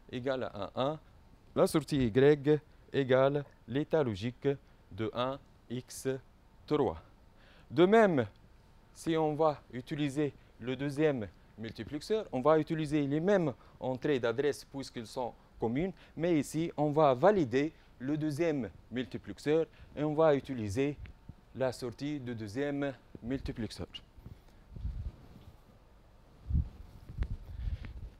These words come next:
Alors, passons maintenant pour voir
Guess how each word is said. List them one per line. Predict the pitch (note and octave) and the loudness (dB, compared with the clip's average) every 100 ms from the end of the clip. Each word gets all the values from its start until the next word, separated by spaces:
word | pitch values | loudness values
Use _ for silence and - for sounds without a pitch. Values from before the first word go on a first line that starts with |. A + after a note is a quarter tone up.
| - - - - | -20 -20 -20 8
Alors, | E3 F3+ - - - - - - - - - - - - - - - - - - - - - - - - - - - - - - - _ - - - - - - _ - - | 10 10 6 -2 -18 -20 -20 -20 -20 -20 -20 -20 -20 -20 -20 -20 -20 -20 -20 -20 -20 -20 -20 -20 -20 -20 -20 -20 -20 -20 -20 -20 -20 _ -20 -20 -20 -20 -20 -20 _ -20 -2
passons | - A3 C#4 B3 | 2 4 6 6
maintenant | A3 - A3 | 4 4 2
pour | F#3+ F#3+ F3 | 4 4 6
voir | F#3+ F#3 | 8 10